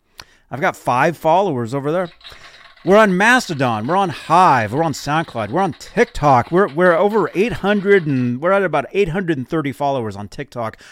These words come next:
Once we hit a thousand, we'll be able to bring the show over to TikTok and go live over on TikTok as well.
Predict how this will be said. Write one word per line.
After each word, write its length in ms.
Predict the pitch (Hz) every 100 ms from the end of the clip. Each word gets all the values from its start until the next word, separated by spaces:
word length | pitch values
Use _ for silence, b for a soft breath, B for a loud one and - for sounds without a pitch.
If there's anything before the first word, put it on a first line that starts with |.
| B
Once 200 | 147 165
we 120 | 170
hit 100 | 175
a 40 | 143
thousand, 760 | - 143 139 170 123 110 104 - _ 120
we'll 120 | 127
be 120 | 151
able 140 | 151
to 100 | 131
bring 300 | 104 147 156
the 100 | 139
show 340 | 120 - 143 120
over 180 | 139 131
to 80 |
TikTok 600 | - - 160 - 117 104
and 80 | 120
go 80 | 113
live 280 | 113 117 113
over 200 | 107 101
on 100 | 98
TikTok 480 | - 127 107 98 101
as 140 | 95
well. 320 | 127 156 190